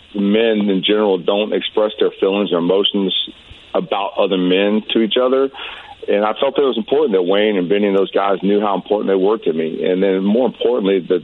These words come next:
the guys that nobody ever talks about, the equipment guys and the trainers that are, they're behind the scenes guys that without them, you know, you don't have the right equipment or you're not getting healthy.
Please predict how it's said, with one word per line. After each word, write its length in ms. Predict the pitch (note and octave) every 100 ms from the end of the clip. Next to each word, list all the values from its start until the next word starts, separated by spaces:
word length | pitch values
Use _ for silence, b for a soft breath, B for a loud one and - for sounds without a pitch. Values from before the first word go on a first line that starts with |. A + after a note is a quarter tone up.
| -
the 100 | F2
guys 340 | G2+ G#2 A2+
that 100 | F#2+
nobody 360 | E2 G2 G2+ F2
ever 180 | E2 D#2
talks 300 | E2 D#2 -
about, 280 | F2 E2
the 60 | D#2
equipment 420 | - A2+ G2+ F#2
guys 380 | F#2 F#2 F#2 F2+
and 120 | F2 E2
the 100 | D2+
trainers 640 | - F#2+ G#2+ G2 E2+ D#2 B B B B B -
that 220 | F#2+ F#2+ -
are, 280 | F#2 F#2
they're 160 | F#2 G2
behind 440 | D#2+ F#2+ A2+ A#2 G2
the 60 | -
scenes 300 | A2+ G#2 D#2
guys 380 | F#2+ A2+ A2 F2
that 100 | F2
without 360 | E2+ E2 G2+ F#2+
them, 460 | G2+ A#2+ F#2+ F2 - -
you 120 | F#2+
know, 200 | F#2 F#2
you 160 | F2+ F#2+
don't 160 | G#2
have 100 | G2+
the 60 | F2+
right 180 | F#2 F2+
equipment 540 | E2 B2+ C3+ B2 A2+
or 100 | F#2+
you're 140 | F2 F#2
not 180 | G2 E2+
getting 180 | D2+
healthy. 600 | E2+ A2 A2+ A2 G#2+ G#2